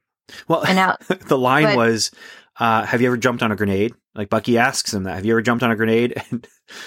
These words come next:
Speaker 1: and John Walker says, "Yeah, I, four times.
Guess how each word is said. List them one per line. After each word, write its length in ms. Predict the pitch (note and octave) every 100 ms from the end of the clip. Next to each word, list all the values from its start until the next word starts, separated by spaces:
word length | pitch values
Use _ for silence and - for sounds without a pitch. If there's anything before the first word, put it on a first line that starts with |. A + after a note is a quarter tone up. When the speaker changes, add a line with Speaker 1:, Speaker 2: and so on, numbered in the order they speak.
| - _
Speaker 1:
and 140 | A#2+ A#2
John 280 | A2+ A#2
Walker 360 | A#2 A#2 - A2
says, 440 | - A2 G2+ - - _ _ _
"Yeah, 320 | A#2 C#3+ A2 -
I, 80 | G#2+ - _ _ -
four 460 | - - A#2+ A#2+ A#2
times. 640 | B2 C#3+ A#2+ - - -